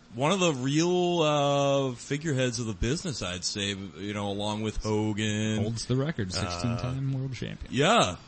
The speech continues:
Speaker 1: yeah, I mean, uh, you think of W W E, he's definitely one of the people that comes to mind, along with Hogan and Savage and,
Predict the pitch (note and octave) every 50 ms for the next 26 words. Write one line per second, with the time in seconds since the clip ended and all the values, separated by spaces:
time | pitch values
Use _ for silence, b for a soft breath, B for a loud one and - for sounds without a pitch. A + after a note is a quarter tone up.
0 | - - - - G2+ B2 D3+ D#3 B2 G2+ G2 G2+ G#2 G#2 G#2 G#2 G#2 G2+ G2+ G2
1 | F2+ B B B B B B B B - - G#2+ G#2 G#2 G#2 G#2 G#2 F#2+ A#2 A#2
2 | - - B2 A#2+ A#2+ A#2 C3+ A#2+ A2+ A2 G#2+ G#2 F2+ E2+ F2+ F#2 G#2 A#2 A2+ A2
3 | A2 G#2+ A2 G#2 G#2 G#2+ G#2+ A2 A#2 A#2 A2 G2+ G2+ G#2 F#2+ E2+ - A2 G2+ -
4 | A2 G#2+ G#2+ G2+ G2+ G2+ G2+ G2+ F#2+ G2 - - - - G#2+ A2+ A2+ - A2+ G#2
5 | G2 F#2 F#2+ F2+ F2 - - A2 G2 F#2+ F#2+ F#2 - - G2+ F#2+ F#2+ F#2+ G2+ G#2+
6 | A2 G2 F2+ F2+ F2+ F#2 F#2 F2+ F2+ F#2 F#2 F#2 F#2 F2+ - - G2+ G2 F#2+ F#2
7 | F2+ F#2 F#2 F#2 F2+ F#2 F#2+ F#2+ F#2+ G2+ G2 - - F2+ F2 E2 D#2+ D#2+ E2 E2+
8 | F2 E2+ F2 F2 E2+ F2 F#2+ G2 F#2 E2+ F2 E2 E2 F2